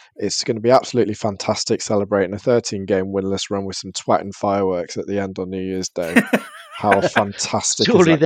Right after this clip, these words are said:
Speaker 1: gonna
Speaker 3: get
Speaker 1: be?
Speaker 3: cancelled if we lose, surely.
Speaker 2: S-, stunning, stunning
Speaker 1: They won't.
Speaker 2: display.
Speaker 1: They've paid. They've, they've paid. They've paid for it up front already, and it will go ahead as normal.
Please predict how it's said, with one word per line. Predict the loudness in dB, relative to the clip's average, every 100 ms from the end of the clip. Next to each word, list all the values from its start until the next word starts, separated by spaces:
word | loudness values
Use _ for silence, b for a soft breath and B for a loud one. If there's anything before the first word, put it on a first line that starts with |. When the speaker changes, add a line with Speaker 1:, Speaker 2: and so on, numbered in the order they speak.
| 2
Speaker 1:
gonna | 0
Speaker 3:
get |
Speaker 1:
be? | 4
Speaker 3:
cancelled | 2 4 0 0
if | 0
we | 0
lose, | 2 2 0 -4 2
surely. | 6 6 6 2
Speaker 2:
S-, | 0 -2 _ -6
stunning, | -2 0 0 -2 -4 -8 -8
stunning | -6 -2 0 6
Speaker 1:
They | 8
won't. | 12 12 10
Speaker 2:
display. | 4 -10 _ 2
Speaker 1:
They've | 4 6
paid. | 8 10 8 6
They've, | 2 2 2
they've | 0 0
paid. | 0 2 2 -2 -10 -16 B B B B B
They've | -6 2
paid | 6 6 6
for | 2
it | 4
up | 2
front | 2 0 2
already, | 0 0 0 0 -2 -4 -6
and | -8 -6 -10 -12 -6
it | -6 -4
will | -4 -4 -4 -6 -4
go | -2 -2
ahead | -2 -2 -2 -6
as | -8 -8
normal. | -8 -10 -8 -8 -8